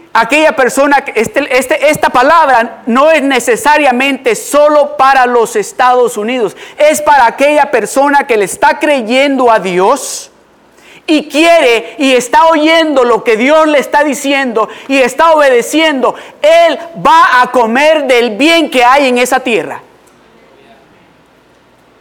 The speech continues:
¿Qué es lo que dicen? El sueño americano, dicen, ¿verdad?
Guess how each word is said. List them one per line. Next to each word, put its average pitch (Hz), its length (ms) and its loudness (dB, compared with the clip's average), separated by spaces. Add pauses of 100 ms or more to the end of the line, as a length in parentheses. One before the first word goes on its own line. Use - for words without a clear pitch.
(2750)
¿Qué 226 100 -4
es 247 40 0
lo 254 140 0
que 233 100 0
dicen? 165 400 -8 (1300)
El 151 180 -8
sueño 247 480 -2
americano, 180 680 -2
dicen, 127 300 -16
¿verdad? 165 260 -8